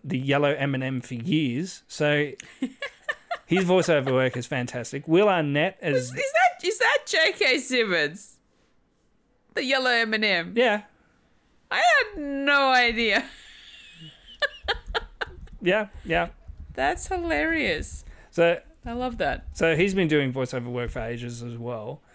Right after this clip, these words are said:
Speaker 1: Will Arnett's been doing voiceover, um,
Speaker 2: Yeah.
Speaker 1: for, for ages as well. Batman, Lego Batman.
Speaker 2: Lego Batman.
Speaker 1: BoJack Horseman, awesome. And, and yeah, Eric Bana, you know, he was,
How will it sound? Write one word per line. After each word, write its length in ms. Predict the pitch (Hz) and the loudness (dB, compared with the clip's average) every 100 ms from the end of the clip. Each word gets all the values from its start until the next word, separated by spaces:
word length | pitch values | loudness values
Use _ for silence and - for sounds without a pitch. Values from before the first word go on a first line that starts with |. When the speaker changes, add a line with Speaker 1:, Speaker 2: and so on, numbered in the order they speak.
| _ - | _ 2
Speaker 1:
Will 180 | 165 151 | 4 4
Arnett's 380 | 143 151 190 | 4 0 0
been 180 | 160 139 | -2 0
doing 240 | 131 127 120 | 0 -2 -4
voiceover, 600 | 120 117 120 120 117 - - _ - - - | -6 -6 -6 -6 -8 -10 -18 _ -20 -20 -12
um, 420 | - 127 120 120 117 | -4 -2 -2 -6 -6
Speaker 2:
Yeah. 320 | 143 135 127 - | -2 -2 -2 -4
Speaker 1:
for, 240 | - 156 127 | -6 -6 -4
for 100 | 143 | -6
ages 360 | 127 131 139 127 | -4 -4 -4 -6
as 100 | 123 | -6
well. 280 | 113 135 - _ | -6 -8 -10 _
Batman, 560 | - - 135 110 147 180 - | -6 -6 -8 -8 -10 -12 -10
Lego 280 | 131 135 147 | -4 0 0
Batman. 500 | 131 123 127 113 160 | 0 -6 -8 -12 -10
Speaker 2:
Lego 540 | 180 202 214 196 185 175 | -4 -2 0 -2 -4 -4
Batman. 880 | 170 165 - 165 151 135 135 135 - - _ 143 147 - - - | -6 -8 -4 -2 0 -2 -6 -16 -20 -20 _ -14 -14 -16 -10 0
Speaker 1:
BoJack 380 | 160 165 202 185 | 2 4 2 2
Horseman, 500 | 147 135 143 147 208 _ - - - _ - | 0 0 -2 -6 -8 _ -20 -20 -20 _ -2
awesome. 480 | 147 147 143 190 - _ - - _ - - - - - | -2 0 -2 -4 -8 _ -20 -20 _ -20 -20 -20 -8 -2
And, 260 | 180 185 - _ _ _ - | 0 0 -4 _ _ _ -2
and 160 | 175 185 | 0 4
yeah, 260 | 226 160 - - | 4 2 -4 -6
Eric 200 | 196 202 170 | -2 0 2
Bana, 320 | 185 240 240 - | 2 0 -4 -6
you 140 | 180 | -2
know, 240 | 175 202 220 220 | 0 -2 -6 -4
he 140 | 190 | 0
was, 360 | 190 180 - | 2 0 -2